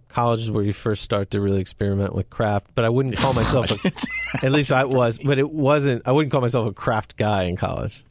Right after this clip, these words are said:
Speaker 2: I feel
Speaker 1: Uh, we'll talk about six ninety-nine Hamm's
Speaker 2: I,
Speaker 1: Light
Speaker 2: I,
Speaker 1: cases,
Speaker 2: I, yeah,
Speaker 1: but
Speaker 2: all right. Let's, let's, let's hang on before we get to college.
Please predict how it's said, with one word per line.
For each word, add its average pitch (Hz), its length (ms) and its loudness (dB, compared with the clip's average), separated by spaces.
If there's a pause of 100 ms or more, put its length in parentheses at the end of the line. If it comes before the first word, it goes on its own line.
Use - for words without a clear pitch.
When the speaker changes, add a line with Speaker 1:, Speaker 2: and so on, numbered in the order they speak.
(340)
Speaker 2:
I - 60 -4
feel 113 160 0
Speaker 1:
Uh, 123 40 0 (200)
we'll 147 120 2
talk 180 200 2
about 147 220 0
six - 180 -2
ninety-nine 127 360 2
Hamm's 127 300 0
Speaker 2:
I, 123 40 2
Speaker 1:
Light 123 120 4
Speaker 2:
I, 135 140 2
Speaker 1:
cases, 117 180 0
Speaker 2:
I, 170 100 2
yeah, 131 200 4
Speaker 1:
but 156 60 2
Speaker 2:
all 156 80 4
right. 110 180 2
Let's, 180 300 0
let's, 208 240 2
let's 381 120 0
hang 165 220 2
on 120 200 2
before 104 160 0
we 101 40 2
get 98 140 0
to 92 100 0
college. 95 420 -2